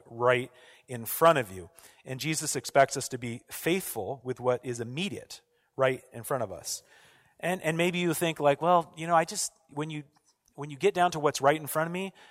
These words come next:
I just don't see a lot of crisis right, right in front of me. It's on the news and stuff, but, like, I have never walked across a bleeding person in the street."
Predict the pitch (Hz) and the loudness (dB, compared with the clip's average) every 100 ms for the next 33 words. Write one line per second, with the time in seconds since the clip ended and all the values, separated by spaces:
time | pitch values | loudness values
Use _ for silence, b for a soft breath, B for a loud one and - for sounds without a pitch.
0 | b b - 165 196 196 202 - 233 254 | b b 4 4 4 2 2 2 0 2
1 | 143 120 113 101 - - 113 98 - - | 6 6 6 0 -8 -4 -4 -4 -10 -8
2 | - - _ _ 117 143 170 135 120 101 | -8 -10 _ _ 6 6 8 4 2 -2
3 | - 104 101 156 190 185 160 135 139 143 | -6 -8 -10 -8 -6 -6 -6 -4 -4 -6
4 | - 143 - 143 139 - 151 180 175 - | 2 2 2 2 2 4 2 2 0 -12
5 | _ 147 139 160 165 156 139 170 - - | _ -6 0 2 2 0 4 4 2 -10
6 | 139 160 165 - - 127 113 _ - 131 | -6 2 4 2 -8 -12 -12 _ -10 -8
7 | 131 131 127 _ 180 - 101 92 b b | -8 -10 -16 _ -8 -8 -10 -18 b b
8 | b 135 131 113 - 208 139 | b -12 -10 -10 -10 -10 -10